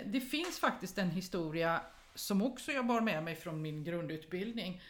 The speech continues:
eh, som har betydelse i sammanhanget. Och, eh, eh,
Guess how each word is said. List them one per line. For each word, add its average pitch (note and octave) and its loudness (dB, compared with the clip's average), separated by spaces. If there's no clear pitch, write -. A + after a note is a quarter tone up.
eh, F3+ -8
som E3+ -8
har G3+ 0
betydelse D#3+ -6
i D3+ -8
sammanhanget. D3+ -6
Och, - -8
eh, E3+ -4
eh, D#3+ -10